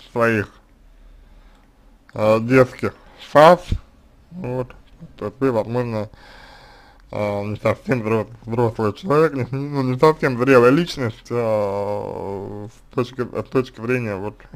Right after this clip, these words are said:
именно психологии. Вот. Но это, опять же, нужно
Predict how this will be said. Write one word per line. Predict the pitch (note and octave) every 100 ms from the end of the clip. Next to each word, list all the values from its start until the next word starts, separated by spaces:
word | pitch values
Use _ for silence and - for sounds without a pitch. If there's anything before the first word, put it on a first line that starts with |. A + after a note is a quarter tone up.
| - -
именно | A#2 G#2+ G#2 G#2 G#2 G2+ G#2 - - -
психологии. | F#3+ - A#2 A#2 A2+ - - - - - - - - - - - -
Вот. | G#2+ G2+ G2+ A#2+ -
Но | C#3 F3+ E3
это, | D3+ D#3 B2 G2 G#2+ -
опять | - C#3 B2
же, | A#2 A#2 - - _ _ - - - - - - - - -
нужно | A#2 B2 A2 A#2 F#2+